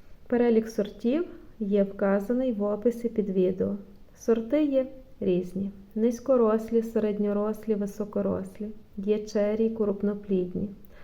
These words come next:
Також є й коктейльні. По формі є як круглі, серцеподібні, сливоподібні і,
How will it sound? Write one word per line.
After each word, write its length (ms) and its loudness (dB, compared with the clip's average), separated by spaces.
Також 420 -2
є 120 4
й 80 2
коктейльні. 680 0
По 120 4
формі 460 4
є 200 8
як 280 4
круглі, 440 4
серцеподібні, 1080 -2
сливоподібні 920 2
і, 520 0